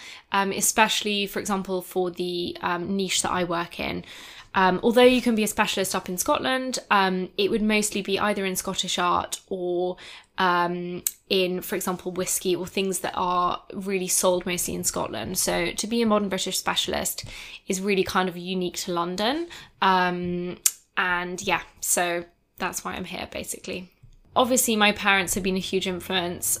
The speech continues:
on me and, you know, they really do work in what they believe in. They run a music publishing business together, um, and it's very much kind of a passion of theirs. Um, they have a sort of really rich catalogue of pieces that they've,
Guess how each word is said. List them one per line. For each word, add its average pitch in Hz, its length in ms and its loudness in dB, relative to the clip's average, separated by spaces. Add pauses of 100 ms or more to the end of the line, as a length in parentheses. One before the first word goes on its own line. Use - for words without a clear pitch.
(100)
on 185 300 0
me 175 480 -4
and, 175 500 -2 (640)
you 233 140 6
know, 202 140 8
they 208 560 8 (120)
really 202 880 2 (340)
do 202 360 2
work 180 340 2
in 185 100 -4
what 175 120 -6
they 180 100 -2
believe 175 340 -2
in. 180 180 -4
They 180 180 -2
run 180 200 -4
a 185 60 -6
music 180 300 -4
publishing 240 380 -2
business 262 360 -2
together, 262 540 2
um, 190 480 0
and 185 340 0
it's - 160 -2
very 196 240 6
much - 240 -2
kind 185 160 -6
of 180 80 -6
a 180 40 -10
passion 180 680 -2 (380)
of 180 240 0
theirs. 175 720 6
Um, 175 520 0
they 175 160 -4
have 180 200 -8
a 175 240 -4
sort 185 220 -4
of 175 60 -8
really 175 180 0
rich 180 260 -4
catalogue - 460 -4
of - 80 -18
pieces 185 360 -4
that 185 140 -6
they've, 180 320 -4